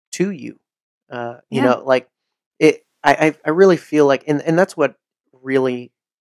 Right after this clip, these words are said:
Speaker 1: I think, is the, the point to Star Wars is, like, a lot of people make it out like, "Well, it's meant for kids." A-, and
Speaker 2: No.
Speaker 1: I, I agree and disagree. I think it's made for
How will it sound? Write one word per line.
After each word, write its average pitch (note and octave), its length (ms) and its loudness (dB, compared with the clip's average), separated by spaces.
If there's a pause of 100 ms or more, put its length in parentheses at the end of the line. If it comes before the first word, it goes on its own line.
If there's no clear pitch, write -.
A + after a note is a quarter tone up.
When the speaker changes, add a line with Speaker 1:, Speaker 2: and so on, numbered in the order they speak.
(380)
Speaker 1:
I B2+ 100 -6
think, B2 360 -6
is A#2+ 240 -12 (560)
the, A#2+ 320 -6
the A#2 100 -12 (260)
point C3 280 -4 (240)
to B2+ 100 -14
Star A#2+ 280 -6
Wars A#2 260 -16
is, A#2 100 -16
like, B2 200 -10
a C#3 40 -2
lot F3+ 200 -4
of G3+ 40 -12
people C3+ 400 -8 (560)
make C3 240 -6
it B2+ 80 -6
out B2 280 -4
like, A#2+ 200 -14
"Well, B2+ 80 0
it's - 160 -8
meant F#3+ 200 0
for C#3+ 120 -14
kids." - 540 -20 (160)
A-, C3+ 200 -10
and B2+ 200 -6
Speaker 2:
No. F#2+ 60 -8 (500)
Speaker 1:
I, C#3+ 200 -8
I C#3+ 180 -2 (500)
agree E3+ 360 0
and E3 120 0
disagree. - 520 -14 (840)
I F3+ 240 2
think E3 260 -4
it's - 160 -16
made C3 460 -4
for B2 380 -12